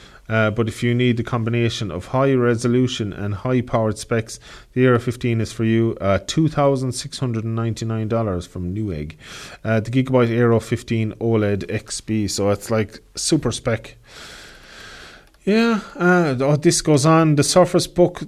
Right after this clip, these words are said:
three is number eleven in the list. Um, the Dell X P S fifteen, uh, twenty nineteen, last year's one, a great laptop for video editing.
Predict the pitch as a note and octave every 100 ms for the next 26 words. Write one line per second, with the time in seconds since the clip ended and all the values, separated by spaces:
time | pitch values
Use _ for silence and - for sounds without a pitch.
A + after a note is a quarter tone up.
0 | - - E3+ E3 D3+ C3 A#2+ C#3 C3 B2
1 | B2+ C#3 D#3+ D#3+ D#3 C#3 C#3 C#3 E3+ D#3
2 | - - - A2+ A#2 - _ - B2 A#2+
3 | A#2 A#2 A#2 A#2 A#2 A2+ - - _ _
4 | _ _ _ _ _ _ - - A#2 A#2
5 | C#3+ C#3 C#3+ - - C3+ C#3 C3+ - E3
6 | D#3 - C#3+ C#3 C#3 - A#2 A#2+ A#2 -
7 | B2 C3+ C3 C3 B2+ A#2 C3 B2 A#2+ B2
8 | B2 A#2+ B2+ A2+ A2 A#2+ A#2 G2 A2 G#2+
9 | C3+ C3 C3+ A#2+ A#2 A#2+ A2+ A#2 A2+ C3
10 | C3+ - B2 A#2+ A2 B2 B2 B2